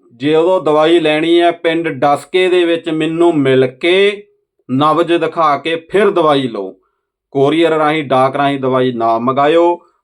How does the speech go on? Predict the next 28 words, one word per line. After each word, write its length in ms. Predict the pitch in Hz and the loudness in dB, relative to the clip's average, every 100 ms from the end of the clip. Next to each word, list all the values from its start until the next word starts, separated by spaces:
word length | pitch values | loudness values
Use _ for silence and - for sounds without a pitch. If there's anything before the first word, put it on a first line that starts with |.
| - | -4
ਬੇਨਤੀ 500 | 127 135 139 156 160 | -2 0 -2 -2 -2
ਹੈ 80 | |
ਚਰਨਾਂ 420 | 160 160 151 160 165 | 0 -2 -2 -2 -2
'ਚ, 120 | 170 165 165 - _ | 0 0 0 -6 _
ਠੱਗੀ 320 | - 139 180 190 | -8 -2 0 2
ਤੋਂ 120 | 175 | 2
ਬਚ 300 | 123 117 131 | 0 -2 -4
ਜਾਓ 320 | 156 175 175 - _ _ | -2 0 -2 -8 _ _
ਭਾਈ, 500 | 143 123 151 175 180 - _ - | -2 0 0 0 0 -6 _ -6
ਇਹ 140 | 151 | -4
ਬੇਨਤੀ 440 | 147 135 135 127 143 | 0 -2 -2 -4 -8
ਪ੍ਰਵਾਨ 460 | 139 135 120 127 127 | -4 -2 -2 -2 -4
ਕਰਿਓ, 640 | 147 156 156 160 160 160 _ | -4 0 0 0 -2 -6 _
ਲਾਜ 360 | 113 117 127 147 | -4 -2 0 -2
ਰੱਖਿਓ। 400 | 147 - 165 170 170 175 - _ _ _ _ _ | -8 -4 0 2 2 0 -8 _ _ _ _ _
ਸੋ 180 | - 143 147 147 147 - | -4 0 2 2 0 -2
ਇਹ 140 | 170 | -2
ਨੁਕਤਾ 400 | 165 143 - 170 | 0 -2 -2 -2
ਹੈ 80 | 165 | -2
ਜਿਹੜਾ 500 | 160 165 165 160 - - | 0 0 0 0 -4 -2
ਆਪ 320 | 127 139 139 | 0 0 0
ਵੀ 180 | 151 170 | 0 2
ਵਰਤਿਓ, 640 | 160 156 - 170 170 165 160 | 2 -2 -4 -2 2 2 0
ਅੱਗੇ 220 | 139 123 151 | -4 -2 -2
ਹੋਰਾਂ 360 | 135 131 135 127 | -2 0 0 0
ਨੂੰ 100 | 117 | -2
ਵੀ 100 | 104 | -6
ਭੇਜਿਓ 460 | 117 110 - - | -8 -10 -12 -20